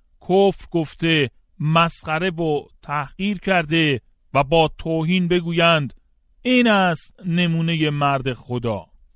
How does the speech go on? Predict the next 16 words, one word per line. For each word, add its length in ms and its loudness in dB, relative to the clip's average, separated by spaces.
گناه 640 4
داوود 760 4
مانند 420 2
لکهٔ 840 2
سیاهی 720 0
در 220 2
مزرعه‌ای 880 -2
پوشیده 560 -6
از 320 -4
برف 440 2
به 120 -2
چشم 440 -2
می‌خورد. 600 -8
مانند 380 2
نقطهٔ 560 0
سیاهی 1000 2